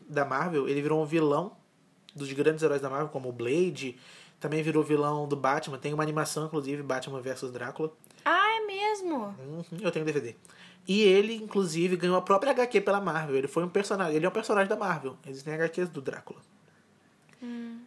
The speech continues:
Speaker 1: Você sabe, conhece os Dráculas
Speaker 2: Seria
Speaker 1: brasileiros?
Speaker 2: legal o Drácula contra o Batman.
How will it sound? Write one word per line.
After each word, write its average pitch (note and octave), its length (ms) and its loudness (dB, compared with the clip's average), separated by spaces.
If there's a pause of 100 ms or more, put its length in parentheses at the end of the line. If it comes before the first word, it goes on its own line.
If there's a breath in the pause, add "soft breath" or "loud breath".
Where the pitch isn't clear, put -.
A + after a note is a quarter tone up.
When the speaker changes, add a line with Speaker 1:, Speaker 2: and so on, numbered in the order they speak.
Speaker 1:
Você F3+ 220 -4
sabe, E3 320 0
conhece D3+ 300 -4
os D3 60 -4
Dráculas C#3 360 2
Speaker 2:
Seria F#4+ 140 2
Speaker 1:
brasileiros? A#4+ 320 4
Speaker 2:
legal B3+ 180 2
o B3+ 40 0
Drácula A#3 600 -4
contra A3+ 440 -8
o A3 580 -4
Batman. G3+ 640 -8